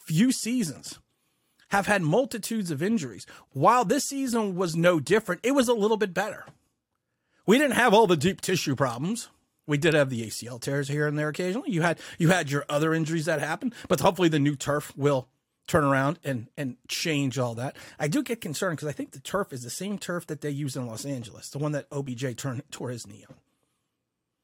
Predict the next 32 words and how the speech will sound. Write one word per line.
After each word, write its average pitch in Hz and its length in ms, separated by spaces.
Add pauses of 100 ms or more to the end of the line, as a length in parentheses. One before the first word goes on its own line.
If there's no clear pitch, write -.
(240)
But 208 160
you 220 160
have 262 220
to 247 100
sit 247 240
there 208 220
and 185 160
hope - 340 (460)
that 202 140
the 190 80
Giants 185 520
have - 260
a 180 60
better 160 320
season 151 480
with 117 160
health. - 400 (800)
Their 208 340
rookie 160 500
class 156 440
in 147 80
twenty 123 240
twenty-two, 139 500 (1000)
at 170 160
certain 226 260
times 233 260
could 220 140
have 196 60
been 202 80
the 180 80
walking 185 400
wounded. 208 380